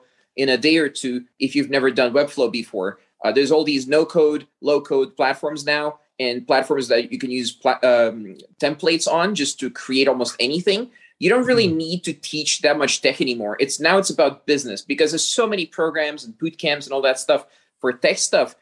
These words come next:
Speaker 1: Now it's about how do you turn that into an actual business? So this huge momentum that people have now learning tech skills from covid, you know, they're sitting at home learning tech skills, learning marketing skills.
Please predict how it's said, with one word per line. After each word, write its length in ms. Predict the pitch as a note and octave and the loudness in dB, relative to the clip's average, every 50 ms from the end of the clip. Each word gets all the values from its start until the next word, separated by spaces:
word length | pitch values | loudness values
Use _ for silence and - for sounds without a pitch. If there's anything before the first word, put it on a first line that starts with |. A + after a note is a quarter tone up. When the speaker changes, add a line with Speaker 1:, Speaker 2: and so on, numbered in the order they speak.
| _ _ _ - | _ _ _ -6
Speaker 1:
Now 360 | C3+ D#3 F#3+ A3 F3+ D#3 C#3 | 0 2 4 4 4 4 2
it's 200 | - - - - | 0 -4 -6 -6
about 480 | D#3 B2 D3 C3+ C3 B2+ B2 B2 - - - G#2+ | -4 0 0 2 2 2 0 -4 -8 -16 -16 -10
how 200 | - - D#3+ D#3+ | -2 0 0 0
do 60 | D#3+ D#3+ | 2 0
you 80 | D3+ | -4
turn 260 | D3 - - E3 D3+ | -4 -4 -6 -4 0
that 120 | C#3+ C#3 C3 | 0 0 0
into 220 | B2+ B2 B2 C#3+ | 0 -4 -4 -4
an 60 | C3+ | -4
actual 260 | B2 A#2+ - - B2+ G#2 | -2 -4 -4 -6 -10 -8
business? 400 | F#2+ - C3+ B2+ G2 - - - | -2 -2 -2 -2 -2 -6 -8 -4
So 160 | - B2 A2+ | -2 -2 -2
this 320 | A2 C3+ C3 - - _ _ _ _ _ - | -2 0 -2 -2 -2 _ _ _ _ _ -20
huge 600 | - - - D#3+ F3+ G3+ G3+ G3+ E3+ - - - _ _ - | -20 -12 -6 -4 0 0 0 0 0 -2 -6 -8 _ _ -6
momentum 440 | C3+ C#3 D3 D3 D#3 D#3+ F#3 E3 D3+ | -4 -2 -2 -2 -2 0 0 0 0
that 120 | C#3+ C3+ | 0 -4
people 220 | - D3 C#3+ - C3+ | -4 -6 -2 -2 0
have 240 | C3 C#3 C#3 C3 C3 | 2 2 0 0 0
now 140 | C3 B2+ | 0 0
learning 340 | B2 B2+ C#3+ C#3+ C#3 C3+ C3+ | 0 0 0 0 0 -2 -2
tech 160 | C3+ E3 D#3 | -2 -2 -2
skills 380 | D3+ - - - B2 A#2+ A#2 - | -2 -4 -6 -4 -4 -4 -4 -8
from 160 | - A#2+ A2+ | -10 -12 -8
covid, 420 | - - D3 D3 D3+ B2+ A#2 F#2 G2+ | -2 2 2 2 4 2 0 -2 0
you 80 | A#2 | 0
know, 140 | A#2+ A#2 A2 | 0 0 0
they're 120 | A2+ A2+ | 0 -2
sitting 280 | A2+ - - C#3 B2+ A#2+ | -2 -2 -2 -2 -2 -2
at 60 | A#2 | -2
home 200 | B2+ D3 C#3+ C3 - _ _ _ - | -2 -2 -2 -4 -6 _ _ _ -2
learning 260 | B2 B2 A#2+ A#2+ A#2+ | 0 0 0 -2 0
tech 160 | - C#3+ D3+ | 0 0 0
skills, 380 | D3+ - - - A2+ A#2 A2+ A#2 | 0 -4 -4 -4 -4 -4 -2 -4
learning 320 | B2 B2 A#2 A#2+ A#2 G#2+ | -4 -2 -4 -4 -6 -2
marketing 400 | B2 C#3+ D#3 D#3 D3+ C#3 B2+ B2 | 0 0 0 0 -2 -4 -4 -6
skills. 500 | - - - G2+ F#2+ E2+ A2 - - | -8 -8 -4 -4 -2 -2 -2 -6 -8